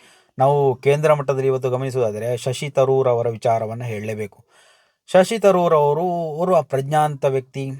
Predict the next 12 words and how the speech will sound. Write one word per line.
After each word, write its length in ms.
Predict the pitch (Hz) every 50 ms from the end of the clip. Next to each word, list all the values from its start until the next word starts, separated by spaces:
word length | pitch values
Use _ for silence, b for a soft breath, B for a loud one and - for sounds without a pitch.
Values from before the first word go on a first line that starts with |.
| _ _ _ _ _ _ _ _ _ _ 113
ಬುದ್ಧಿ 300 | 113 127 131 127 131 156
ಇರುವಂತಹ 340 | 156 143 135 127 123 127 127
ವ್ಯಕ್ತಿ, 420 | 113 113 113 - _ - 127 123
ವಿದ್ಯೆ 380 | 110 113 117 113 117 123 151 147
ಇರುವಂತಹ 340 | 139 127 123 113 - 117
ವ್ಯಕ್ತಿ. 360 | 110 107 107 101 _ - 117 107
ಆದ್ರೆ 520 | 127 147 156 165 131 135 147 b b b b b b b b b b b _ -
ಆತನ 440 | 139 160 196 185 _ - 185 175 175 170 156 135
ದೌರ್ಬಲ್ಯ 540 | 135 139 147 143 143 147 151 147 143 143
ಅಂದ್ರೆ 580 | 143 135 127 107 104 104 107 123 143 147 _ _ _ _ _ - -
ಅಧಿಕಾರ 480 | 131 135 135 135 - 135 135 135 131 127 127
ವ್ಯಾಮೋಹ. 520 | 123 113 107 107 101 107 107 104 - 107